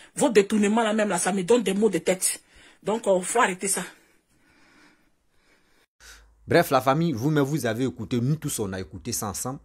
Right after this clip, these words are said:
Speaker 2: C'est qui Maman Nina a dit. Et Burine, c'est pas vraiment. On,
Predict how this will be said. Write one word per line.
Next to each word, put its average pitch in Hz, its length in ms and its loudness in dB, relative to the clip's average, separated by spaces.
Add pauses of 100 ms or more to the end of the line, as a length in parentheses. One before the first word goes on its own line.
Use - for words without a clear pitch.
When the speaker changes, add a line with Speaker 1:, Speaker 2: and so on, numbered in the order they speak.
(160)
Speaker 2:
C'est - 180 -12
qui 120 280 -8
Maman 95 260 -2
Nina 113 280 0
a 90 60 -4
dit. 120 300 -12 (840)
Et 101 80 -4
Burine, 110 400 -4 (600)
c'est - 240 -8
pas 107 420 2
vraiment. 98 340 -6 (1120)
On, 151 180 4